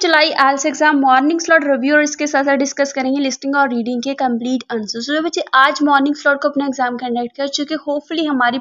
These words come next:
प्रेडिक्शन वीडियो सबके लिए बेनिफिशियल रही होगी। आगे चल के मैच करेंगे प्रेडिक्शन और रिव्यू की वीडियो में। इसके साथ ही जिन भी बच्चों ने पेड मटेरियल परचेज किया, उसके स्क्रीनशॉट्स भी आपको इस वीडियो में मिलेंगे। Let's get started।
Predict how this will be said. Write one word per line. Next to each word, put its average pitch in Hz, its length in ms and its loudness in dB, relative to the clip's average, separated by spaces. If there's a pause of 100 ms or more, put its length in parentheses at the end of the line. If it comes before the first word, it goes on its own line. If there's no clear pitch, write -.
प्रेडिक्शन 247 480 -4
वीडियो 269 240 0
सबके 262 300 -4
लिए 254 80 -2
बेनिफिशियल 240 560 -4
रही 233 180 -2
होगी। 254 200 -2 (120)
आगे 254 240 2
चल 311 220 0
के 302 140 -4
मैच 233 280 0
करेंगे 254 340 -6
प्रेडिक्शन 233 580 -6
और 247 200 0
रिव्यू 220 320 -8
की 269 80 -10
वीडियो 247 260 -4
में। 277 160 -4 (440)
इसके 320 280 -4
साथ 330 220 2
ही 330 60 -2
जिन 302 180 2
भी 330 80 0
बच्चों 311 240 0
ने 320 100 -2 (160)
पेड 285 220 0
मटेरियल 269 520 -2
परचेज 240 420 -4
किया, 262 160 -4
उसके 262 220 -6
स्क्रीनशॉट्स 233 760 -2
भी 254 60 -6
आपको 233 240 -4
इस 226 180 -14
वीडियो 220 220 -8
में 262 140 -6 (160)
मिलेंगे। 202 460 -8
Let's 254 280 0
get 233 160 -10
started। 214 280 -16